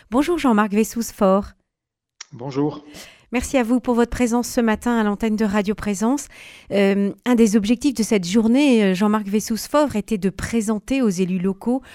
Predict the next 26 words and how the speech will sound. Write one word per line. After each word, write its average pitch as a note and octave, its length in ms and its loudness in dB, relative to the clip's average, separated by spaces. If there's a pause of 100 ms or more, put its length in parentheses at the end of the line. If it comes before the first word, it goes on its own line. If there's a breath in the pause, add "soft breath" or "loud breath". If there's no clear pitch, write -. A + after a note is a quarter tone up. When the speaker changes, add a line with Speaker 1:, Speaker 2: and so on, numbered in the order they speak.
(220 loud breath)
Speaker 1:
l'ensemble A#3+ 500 2
des G#3+ 160 0
aides G3+ 120 -2
proposées G3+ 440 -2
par F3+ 160 -4
la E3+ 100 -2
région G#3 520 -4
au, F3 180 -2
au E3+ 300 -2
service F3+ 340 -6
des E3 140 -6
communes A#3 400 0 (400 loud breath)
et D#3 80 -6
de D3 120 -4
leur D3 220 -6
développement. A#3 760 0 (380 loud breath)
De F3+ 200 -2
quelle G#4+ 220 -2
manière A#3+ 360 4
la, F3 360 0
la F3+ 140 0
région A#3+ 340 0
Occitanie A3 500 -2
soutient-elle G#3 580 -4
les F3+ 120 -2
communes ? F3+ 600 -4